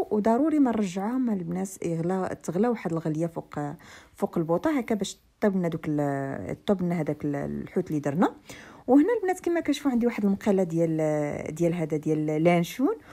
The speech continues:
وواحد شويه ديال الكالامار. غادي نوريكم التتبيله اللي كندير فيها بسيطه، المهم كندير غير شويه ديال الثومه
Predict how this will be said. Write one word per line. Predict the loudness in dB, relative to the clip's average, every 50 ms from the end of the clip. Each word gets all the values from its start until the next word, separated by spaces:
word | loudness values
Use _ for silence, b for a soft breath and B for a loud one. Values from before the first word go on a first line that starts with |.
| B B B -2
وواحد | 0 0 0 0 0 -2 0 -2 -2 -2 -4
شويه | -4 -2 0 2
ديال | 2 2
الكالامار. | 2 0 0 0 2 2 0 0
غادي | 0 2 4
نوريكم | 4 4 4 4 4 2
التتبيله | 2 2 -4 -6 -4 0 0 0
اللي | 0 0
كندير | 0 0 0 0 0 -2
فيها | -2 -2 -2 -2
بسيطه، | -2 -2 -2 0 0 0 0 0 -4
المهم | -6 -6 -6 -6 -4
كندير | -2 2 2 4 4 2 0
غير | 0 -2
شويه | -4 0 0 0 0
ديال | 2 0 -2 -2
الثومه | -2 -4 -2 0 2 0